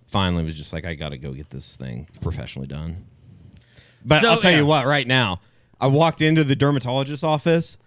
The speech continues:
Speaker 1: the lo-, the, uh, waiting area.
Speaker 2: Everybody had
Speaker 1: Oh,
Speaker 2: masks?
Speaker 1: no.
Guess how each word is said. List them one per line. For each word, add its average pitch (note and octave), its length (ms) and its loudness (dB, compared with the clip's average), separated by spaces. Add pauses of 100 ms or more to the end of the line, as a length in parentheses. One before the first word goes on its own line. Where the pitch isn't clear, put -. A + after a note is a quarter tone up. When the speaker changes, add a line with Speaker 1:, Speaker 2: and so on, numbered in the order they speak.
(260)
Speaker 1:
the A#2+ 160 -2
lo-, A2 260 -2
the, G#2 400 0
uh, F#2 300 -2
waiting C#3+ 360 2
area. F#3+ 480 0
Speaker 2:
Everybody A#2+ 260 -4
had A#2 100 -2
Speaker 1:
Oh, A#2+ 40 4
Speaker 2:
masks? B2 460 -2
Speaker 1:
no. B2 580 2